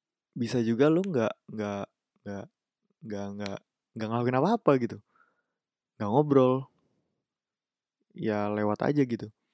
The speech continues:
Eh, lu bahkan nggak akan sakit hati sama sekali karena bahkan lu nggak, nggak, nggak mencoba untuk kenal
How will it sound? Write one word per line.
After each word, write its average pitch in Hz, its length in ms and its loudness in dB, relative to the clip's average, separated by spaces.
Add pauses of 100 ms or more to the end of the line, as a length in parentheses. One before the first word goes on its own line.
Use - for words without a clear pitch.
(1000)
Eh, 101 320 -8 (440)
lu 180 100 8
bahkan 131 480 0
nggak 107 260 0
akan 107 300 -6 (400)
sakit 117 320 -8
hati 107 100 -4
sama 110 220 -6
sekali 113 240 -4
karena 123 240 -4
bahkan 107 260 -4
lu 143 220 -2
nggak, 110 160 -8 (1500)
nggak, 101 220 -12 (100)
nggak 101 180 -14 (140)
mencoba 104 320 -12
untuk 104 180 -10
kenal 120 280 -10